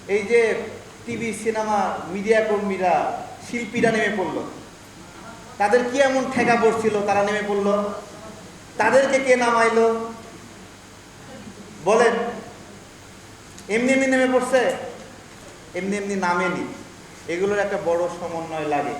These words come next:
আমাদের জুলাইয়ের সবচেয়ে গণতন্ত্রের বড় সংকট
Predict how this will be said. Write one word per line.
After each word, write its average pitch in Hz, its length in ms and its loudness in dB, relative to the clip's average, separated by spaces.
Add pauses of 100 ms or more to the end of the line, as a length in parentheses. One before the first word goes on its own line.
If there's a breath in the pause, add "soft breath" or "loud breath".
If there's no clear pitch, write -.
(480)
আমাদের 240 720 4 (360)
জুলাইয়ের 233 720 4 (200)
সবচেয়ে 220 600 4
গণতন্ত্রের 220 600 0
বড় 202 220 4
সংকট 214 380 -2